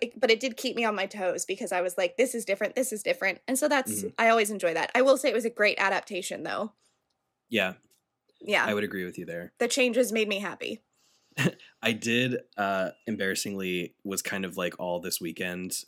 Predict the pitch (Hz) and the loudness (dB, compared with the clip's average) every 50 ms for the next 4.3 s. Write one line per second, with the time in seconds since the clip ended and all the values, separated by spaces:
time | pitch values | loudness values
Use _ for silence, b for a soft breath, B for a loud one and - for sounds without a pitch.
0 | _ _ _ - 90 92 92 - - 98 92 92 - - - 101 92 87 87 90 | _ _ _ -10 -8 -8 -8 -6 -6 -6 -6 -8 -8 -8 -8 -6 -6 -4 -4 -6
1 | 87 85 - - 90 90 90 87 87 87 87 82 - - - - 90 90 85 85 | -6 -8 -8 -10 -10 -8 -8 -6 -6 -6 -6 -8 -10 -10 -12 -10 -8 -6 -6 -4
2 | 87 92 92 92 92 95 - 92 90 87 87 90 85 80 85 85 87 87 92 110 | -4 -6 -6 -6 -6 -6 -6 -6 -6 -6 -6 -6 -8 -8 -8 -6 -4 -4 -4 -4
3 | 82 107 104 113 120 113 - 120 117 110 117 117 117 113 113 113 120 120 120 131 | -4 -4 -4 -4 -4 -4 -2 -4 -4 -4 -4 -4 -4 -4 -2 -2 -4 -4 -2 -2
4 | 127 131 131 - - | -4 -4 -4 -4 -8